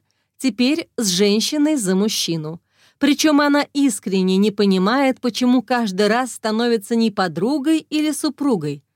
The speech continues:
а любовницей. В этом случае важно проработать отношения с матерью,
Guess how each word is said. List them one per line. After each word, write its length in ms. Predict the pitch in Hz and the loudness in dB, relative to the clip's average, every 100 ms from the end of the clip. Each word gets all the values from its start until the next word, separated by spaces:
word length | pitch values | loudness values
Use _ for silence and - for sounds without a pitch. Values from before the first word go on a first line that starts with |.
| _ _ _ | _ _ _
а 200 | - 220 | -4 0
любовницей. 1040 | 233 233 170 214 233 175 151 - - 139 - _ _ _ _ _ - | 2 2 0 2 2 0 -8 -10 -12 -14 -16 _ _ _ _ _ -4
В 160 | 220 262 | 2 2
этом 300 | 349 349 339 | 2 2 0
случае 520 | - 285 294 285 277 | 2 0 2 2 2
важно 420 | 226 247 247 254 | 2 0 2 0
проработать 760 | 247 233 214 180 208 254 247 - | 2 0 2 0 0 0 -2 -4
отношения 800 | 220 208 220 196 247 240 240 233 | -6 -2 -2 0 2 4 4 2
с 100 | - | 2
матерью, 680 | 233 226 - 165 143 143 | 2 0 -2 -8 -10 -14